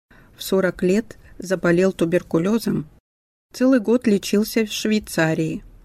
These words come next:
Изучал необычное лечение туберкулеза в Дании,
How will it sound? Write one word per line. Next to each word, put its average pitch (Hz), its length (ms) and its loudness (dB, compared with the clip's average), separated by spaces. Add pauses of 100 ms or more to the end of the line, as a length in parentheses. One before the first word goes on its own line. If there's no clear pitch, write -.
(300)
Изучал 190 460 -2
необычное 190 640 2
лечение 180 500 2
туберкулеза 170 800 0
в - 100 -20
Дании, 170 500 0